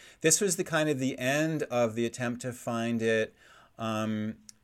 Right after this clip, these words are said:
either on the surface or just the easy way by listening for it. Because once those two options go away,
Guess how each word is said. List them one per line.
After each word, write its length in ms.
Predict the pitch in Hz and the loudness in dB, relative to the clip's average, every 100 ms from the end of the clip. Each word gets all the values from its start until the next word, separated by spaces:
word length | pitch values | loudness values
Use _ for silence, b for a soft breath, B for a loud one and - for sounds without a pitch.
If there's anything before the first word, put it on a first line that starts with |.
| _ - | _ 0
either 260 | 120 123 | 2 4
on 120 | 117 | 2
the 80 | 117 | 2
surface 540 | - 120 117 120 110 - | 0 0 0 0 0 -2
or 240 | 123 107 | 0 0
just 380 | 101 107 - - | 0 -2 -2 -6
the 180 | 104 110 | -4 0
easy 280 | 117 110 110 | 0 0 0
way 420 | 104 101 98 95 B B - | 2 4 4 2 B B -16
by 340 | - 110 101 | 0 4 6
listening 460 | 101 113 127 139 110 | 6 2 2 0 -2
for 240 | - 92 | 0 0
it. 60 | 87 | 0
Because 340 | 98 120 101 - | -2 -2 -2 -2
once 360 | 117 156 - | -2 0 0
those 480 | - 104 117 135 151 | -2 0 4 4 4
two 200 | - 160 | 0 2
options 520 | 139 139 - 143 127 - | 2 0 -4 -6 -8 -8
go 180 | 123 127 | 2 4
away, 480 | 127 131 131 139 156 | 4 4 4 2 0